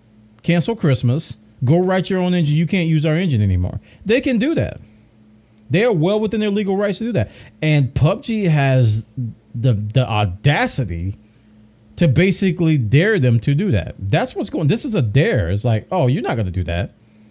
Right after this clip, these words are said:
Apparently because they make so much money from, listen, Epic is, they fart money every morning. There's just, it's just thousands of dollar bills that just fly out of their butt every morning. And it is ridiculous to think that they're going to flinch at pub G saying, "Oh,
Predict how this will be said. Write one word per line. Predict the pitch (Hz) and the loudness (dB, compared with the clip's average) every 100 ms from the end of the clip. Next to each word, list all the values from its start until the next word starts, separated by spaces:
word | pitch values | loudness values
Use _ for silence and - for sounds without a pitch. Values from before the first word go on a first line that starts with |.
| _ _ _ - _ _ - | _ _ _ -20 _ _ -4
Apparently | 120 185 165 156 | 0 2 2 2
because | 147 160 127 | 2 2 2
they | 139 | 4
make | 139 117 | 4 2
so | - 147 160 | 2 2 2
much | 156 139 127 | 2 0 0
money | 135 147 | 0 0
from, | 120 120 - - - | -2 -6 -10 -16 -4
listen, | 262 185 107 90 151 | -2 0 -2 -2 -2
Epic | 208 254 226 202 | -4 -2 -4 -2
is, | 175 147 123 110 | 0 2 2 -2
they | - 107 190 | -6 -2 -2
fart | - - 185 175 131 | -2 -4 -2 0 0
money | 139 135 127 | 0 2 0
every | 120 | 2
morning. | 113 110 90 82 - - - _ | 2 2 -2 -6 -12 -20 -20 _
There's | 165 196 | -4 -2
just, | 196 123 120 | 0 -2 0
it's | 170 165 | 0 0
just | 170 - | -4 -2
thousands | 160 170 151 143 | 0 0 0 0
of | |
dollar | 139 135 127 | 2 2 2
bills | 123 127 120 | 2 2 0
that | |
just | 113 117 | 0 -2
fly | - 131 131 | -2 -2 0
out | 135 | 2
of | 127 | 2
their | 123 | 2
butt | 110 110 104 - - - _ - | 4 2 0 -10 -20 -20 _ 0
every | 139 143 | 2 4
morning. | 127 104 80 76 - - - _ _ - _ - | 4 4 0 -4 -10 -20 -20 _ _ -20 _ 0
And | 139 135 127 120 - 196 | 4 4 4 0 -4 -2
it | 214 | 0
is | 208 165 | 2 4
ridiculous | 139 123 104 165 170 143 - | 4 2 2 2 2 0 2
to | |
think | 123 127 120 | 2 2 2
that | 120 104 | 0 2
they're | 123 123 | 2 4
going | 123 117 | 4 2
to | 120 | 2
flinch | 101 - 156 113 - - 131 | 0 0 -2 -2 -6 -10 -6
at | 120 - | -6 -2
pub | 143 117 | -2 -2
G | 110 113 | -2 -2
saying, | 123 113 110 | -2 -4 -2
"Oh, | 143 113 82 | 0 0 -2